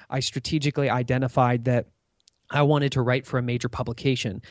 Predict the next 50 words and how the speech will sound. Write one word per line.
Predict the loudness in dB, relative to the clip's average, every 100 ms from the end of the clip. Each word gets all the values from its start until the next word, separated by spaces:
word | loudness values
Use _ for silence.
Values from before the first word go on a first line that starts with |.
| -4
and | -2
I | 0
identified | 2 4 2 2 2
entrepreneur | 2 2 2 2 4
dot | 4 2
com | 2 2 2 0
as | 0 2
that | 2 0
publication. | -2 -4 -4 -4 -4 -6 -8 -14 -10 -2
And | 0
I | 2 0 0 -2
put | -2 0
a |
specific | 0 -2 0 2 2 0
action | -4 -2 -2 -2
plan | -2 -2
in | -4
place, | 0 2 2 0 -4
and | -4
within | -2 -2 -4
three | -2 2 4 6
weeks | 6 4 2
of | -4
starting | 0 2 4 4 2 0 -2 -6 _ _ _ _ _ 0
to | 2 2 2
execute | 0 0 -2 -2 0
that | 0
action | 0 -2 -4
plan, | -2 -2 -2 -4 -10 0
I | 2
had | 4
been | 4
approved | 2 6 6 6
as | 4
a |
writer, | 6 4 2 2
as | 2
a | 4
writer | 2 0
for | 0
Entrepreneur. | -2 0 4 6 4 0 -14 -10 -2
And | 2
I | 4
didn't | 4 2
do | 6 6
it | 4
because | -2 -2 -2
I | -2
would | 0
get, | -2